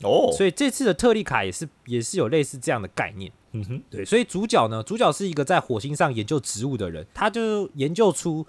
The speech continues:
Speaker 2: 火星的原生种植物。那那个植物呢，就叫做拉莱耶。
Speaker 1: <laughs> 啊，叫拉莱耶？
Speaker 2: 对，相信对这个克苏鲁有点懂的人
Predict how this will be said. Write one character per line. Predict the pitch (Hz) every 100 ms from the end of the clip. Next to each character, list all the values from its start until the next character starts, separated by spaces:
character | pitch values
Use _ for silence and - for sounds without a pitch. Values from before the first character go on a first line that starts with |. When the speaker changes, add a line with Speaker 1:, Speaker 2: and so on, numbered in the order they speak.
| -
Speaker 2:
火 | - 156 131
星 | - 214 226
的 | 196 131
原 | 117 139 165
生 | 208 202
种 | 185 110 98
植 | - 104
物。 | 151 117 -
那 |
那 | 233 262
个 | 185
植 | - 139
物 | 202 175
呢， | 147 127
就 | 165
叫 | 139 156
做 | 135 170 139 107 _
拉 | 156 151 170
莱 | 110
耶。 | 107 110 113 113 _
Speaker 1:
<laughs> | _ - - 277 - - _ -
啊， | 123 175 190 - 151 -
叫 | 196
拉 | 202
莱 | 196 175
耶？ | 196 196 247 254
Speaker 2:
对， | 131 120
相 | 113 180
信 | 196 202 190 175
对 | 196 190
这 | 180
个 | 180
克 | - 214
苏 | - 196
鲁 | 165
有 | 139 135 147
点 | 156
懂 | 160 120
的 | 110
人 | 104 107